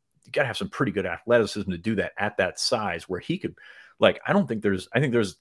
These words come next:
th-, there's probably a universe where he's three hundred ten pounds and playing in the interior. Like, that's the kind of body type that he could have. Um, but he's, uh, you know, he's shown that he can stick at the edge. So I think it's one of those exciting things. I mean, we talked about underrated position battles, um, excuse me, under ra-,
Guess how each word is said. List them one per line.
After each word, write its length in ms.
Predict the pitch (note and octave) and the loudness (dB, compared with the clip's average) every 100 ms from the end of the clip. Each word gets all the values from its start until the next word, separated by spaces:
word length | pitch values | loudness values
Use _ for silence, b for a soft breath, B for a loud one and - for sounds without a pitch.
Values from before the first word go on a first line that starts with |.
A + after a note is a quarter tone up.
| - | -10
th-, 140 | G2 - | -10 -6
there's 220 | - F#2+ | -4 -4
probably 280 | - G#2+ G#2 | -2 2 2
a 40 | G2 | 2
universe 440 | G2 G2+ A#2 - | 2 4 4 4
where 120 | F#2 | -2
he's 180 | G2+ G#2 | -2 -6
three 160 | - A2 | 0 2
hundred 200 | G#2 G2 | 4 2
ten 140 | A2 | 0
pounds 440 | G#2 A2+ D#2+ - - | 0 -4 -6 -14 -6
and 140 | F#2+ | -4
playing 280 | F#2 G2+ G#2 | 0 2 2
in 80 | F#2+ | 2
the 100 | F#2+ | 0
interior. 460 | F#2+ G#2 A#2 D2 - | -2 0 -2 -2 -8
Like, 200 | F2+ F2 | -8 -4
that's 240 | G2+ G2+ - | 0 0 -2
the 140 | F#2+ | -6
kind 180 | - F#2 | -2 -2
of 60 | |
body 220 | F2 F#2 F#2+ | -2 -4 -2
type 200 | F2+ F2 | -2 -4
that 100 | E2+ | -6
he 80 | F#2 | -6
could 240 | - G#2 | -2 0
have. 380 | F#2 F#2 F#2 D#2 _ B B B - | 0 -2 -4 -8 _ B B B -6
Um, 300 | F2+ F2 F2 | -4 -2 -2
but 140 | F2+ | -4
he's, 240 | G2 F#2 | -2 0
uh, 340 | F#2 F2 E2+ D2 | 0 0 -4 -6
you 100 | E2+ | -4
know, 80 | F2+ | -2
he's 180 | F2+ G2 | 0 0
shown 220 | - F2 | 0 -2
that 100 | E2+ | -4
he 100 | E2 | -8
can 120 | E2+ | -10
stick 220 | - - - | -6 -6 -6
at 60 | |
the 120 | D2 | -10
edge. 140 | D#2 D2+ | -12 -10
So 180 | - D2+ - B B B | -10 -10 -14 B B B
I 80 | A2 | 2
think 140 | A#2 A2+ | 4 2
it's 120 | G#2 | 2
one 120 | G#2+ | 2
of 40 | |
those 160 | A2 G#2+ | 2 2
exciting 400 | G#2 - G#2+ A2+ | 0 0 0 0
things. 220 | B2 B2 | -2 -2
I 20 | |
mean, 180 | F#2+ F#2+ | 0 0
we 80 | F#2+ | 0
talked 260 | F#2 G2 G2+ | 2 0 2
about 220 | G2 F#2+ | 0 0
underrated 420 | G#2 G#2 G2+ F#2+ F2+ | 0 2 2 2 -2
position 340 | F#2+ F#2+ G2 | -4 -4 -2
battles, 460 | F#2 F2+ F2+ F2+ - | 0 0 -2 -4 -12
um, 400 | F2 F2 F2 B1+ _ _ _ _ _ - | -10 -8 -10 -14 _ _ _ _ _ -10
excuse 220 | - G2+ | -4 -2
me, 80 | F#2 | -2
under 180 | G#2+ F#2+ | -2 -2
ra-, 160 | E2+ | 0